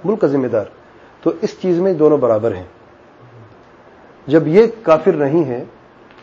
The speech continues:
تو وہ کیسے کافر ہو سکتا ہے؟ اب دیکھیں، علامہ ابن عبد البر رحمۃ اللہ علیہ نے فرم-، فرماتے ہیں، اہل سنت والجماعت،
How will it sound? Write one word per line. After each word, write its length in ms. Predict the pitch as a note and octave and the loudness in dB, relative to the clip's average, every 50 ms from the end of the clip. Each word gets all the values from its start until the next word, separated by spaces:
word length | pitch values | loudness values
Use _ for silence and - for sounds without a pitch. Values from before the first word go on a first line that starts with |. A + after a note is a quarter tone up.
| - - - - - - - - - - | -20 -20 -20 -20 -20 -20 -20 -20 -16 -4
تو 80 | - C#3+ | 0 0
وہ 80 | D3+ | 0
کیسے 200 | D3 D3+ C3 C3+ A#2 | 2 0 -4 -4 -6
کافر 200 | A#2 A2+ G#2+ A#2 | -6 -6 -6 -8
ہو 80 | G#2 G2 | -10 -10
سکتا 340 | - - - - F#2 F2 E2 | -14 -16 -16 -14 -14 -14 -14
ہے؟ 40 | F2 - - - - - - - - - | -18 -20 -20 -20 -20 -20 -20 -20 -4 -4
اب 140 | D3 C3+ B2+ | -4 0 0
دیکھیں، 240 | D3+ D3+ - A2+ F#2+ - - - - - - - - - - - - - - - - - - - - - - - - - - - - - - - - | -2 -2 -2 -8 -14 -14 -20 -20 -20 -20 -20 -20 -20 -20 -20 -20 -20 -20 -20 -20 -20 -20 -20 -20 -20 -20 -20 -20 -20 -20 -20 -20 -20 -20 -20 -12 -8
علامہ 280 | A#2 C#3+ E3+ F#3+ G#3 | 0 2 4 4 4
ابن 140 | G#3 F3+ E3 C#3+ | 2 2 0 0
عبد 160 | C#3+ D3 D3+ | 0 0 0
البر 200 | C#3+ C#3 D#3 D#3 | 0 2 2 0
رحمۃ 260 | D3+ C#3 - C3 - | 0 -2 -4 -6 -4
اللہ 160 | B2+ B2+ B2+ | -2 0 0
علیہ 340 | A#2+ A#2 B2 C3+ C#3 C3 C#3+ | 0 0 0 -2 -4 -2 -4
نے 120 | B2+ A#2+ B2 A#2+ - - - - | -4 -4 -6 -8 -12 -18 -12 -8
فرم-، 240 | C#3 C3 C3 C3 - - - - | -6 -6 -6 -8 -12 -20 -14 -10
فرماتے 420 | C#3 B2+ A#2+ A#2+ B2+ B2+ - B2+ | -8 -4 -4 -4 -4 -4 -6 -8
ہیں، 80 | B2 B2 - | -8 -6 -6
اہل 140 | D3 D3+ D#3 | -4 -4 -2
سنت 200 | D3+ - G#3 G#3 | -2 0 0 0
والجماعت، 460 | F#3 D3+ C#3 D3+ C#3+ C#3+ D#3 F3+ - | 0 2 2 2 2 2 0 0 -4